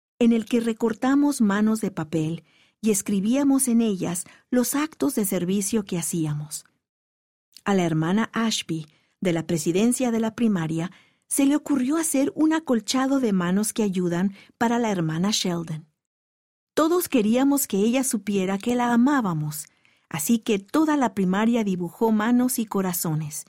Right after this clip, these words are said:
y las niñas los usamos para hacer el acolchado durante el día de actividad. Cosimos, planchamos y derramamos todo nuestro amor en ella. Algunas de nosotras incluso nos atamos cordeles en los dedos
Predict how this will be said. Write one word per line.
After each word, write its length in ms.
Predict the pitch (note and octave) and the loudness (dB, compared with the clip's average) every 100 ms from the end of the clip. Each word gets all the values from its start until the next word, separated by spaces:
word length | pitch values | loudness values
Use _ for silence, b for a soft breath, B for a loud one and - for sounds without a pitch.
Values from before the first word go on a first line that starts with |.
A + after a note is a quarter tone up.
| _ _ _ _ | _ _ _ _
y 140 | - F3 | -2 0
las 200 | E3 D#3+ | 0 2
niñas 480 | A3 C4 D4 C#4 - b b b | 4 4 2 -2 -8 b b b
los 200 | A3 G3 | -2 0
usamos 500 | G#3+ C4 D4 D4+ - | 0 2 2 2 0
para 280 | G#3+ G3 F#3 | -2 0 0
hacer 320 | F3+ A#3 C4 | 0 0 2
el 140 | C4+ | 2
acolchado 680 | A3+ F#3+ F#3+ F3+ - A3+ A3+ | 0 -2 -2 0 0 0 0
durante 380 | G#3 F#3+ E3+ E3 | 0 0 -2 -4
el 100 | D#3+ | -4
día 260 | F3 F#3+ G3 | -2 0 0
de 140 | F#3+ | -2
actividad. 580 | F3 F3 F3 D#3 D3+ D3+ _ _ _ _ _ _ _ _ _ - | -4 -4 -4 -4 -6 -10 _ _ _ _ _ _ _ _ _ -2
Cosimos, 720 | A3+ G3+ - B3+ B3 C#4 D4+ | 0 2 4 4 4 2 -2
planchamos 800 | - D#3+ D#3 - A3+ A3+ B3+ - B B B - | -4 -2 -2 0 2 4 2 -2 B B B 2
y 120 | B3+ | 2
derramamos 760 | A#3+ A3+ G#3 G#3+ B3 B3+ - - | 2 2 2 2 2 2 0 -4
todo 300 | E4 D#4 B3+ | 0 2 2
nuestro 360 | G3 F#3 - E3 | 2 0 -2 -2
amor 300 | D#3 E3 F3 | 0 2 2
en 140 | E3+ | 0
ella. 460 | D#3+ D3+ D#3+ - _ _ _ _ _ _ _ _ | 0 -4 -6 -12 _ _ _ _ _ _ _ _
Algunas 500 | F3 F3+ G3+ C#4 C#4 | -2 2 4 2 2
de 80 | G3+ | 2
nosotras 640 | F3+ E3+ A3 G#3+ A#3 A#3 | 0 2 0 0 -2 -2
incluso 580 | G3+ F#3 A3 C#4 C#4+ C#4+ | 0 0 2 2 2 2
nos 220 | B3 G3 | 2 2
atamos 460 | F3+ F#3 G3 A3 G#3+ | -2 0 2 2 2
cordeles 580 | G#3+ G3 F#3+ A#3 B3+ - | -2 0 0 0 0 2
en 80 | A3+ | 2
los 200 | A#3 A#3+ | 0 0
dedos 500 | C#4 B3+ E3+ D#3 | 0 0 -2 -6